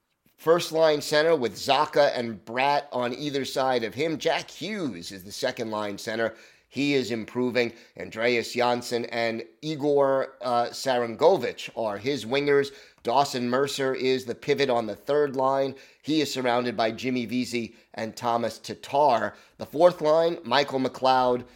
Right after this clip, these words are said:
centering Yanni, uh, Kuokkanen and Nathan Bastian. On defense, Dougie Hamilton and Ryan Graves are the top pairing. Damon Severson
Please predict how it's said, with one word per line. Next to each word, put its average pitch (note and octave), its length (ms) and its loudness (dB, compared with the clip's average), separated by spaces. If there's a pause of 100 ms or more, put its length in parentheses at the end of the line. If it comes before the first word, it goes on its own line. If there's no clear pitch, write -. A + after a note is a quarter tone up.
(160)
centering B2+ 680 0 (200)
Yanni, C3+ 560 0 (300)
uh, A2+ 320 4
Kuokkanen D#3+ 760 4 (180)
and B2 300 0 (100)
Nathan G2+ 540 -8
Bastian. A2+ 720 -2 (440)
On E3 340 4
defense, F3 540 0
Dougie D3+ 340 4
Hamilton D3+ 580 0
and B2+ 260 -2
Ryan C#3 380 0
Graves C3+ 680 -4
are C#3+ 340 2
the A#2 120 -6
top - 440 -2
pairing. D3 460 2
Damon C3+ 400 -2
Severson C#3+ 840 -2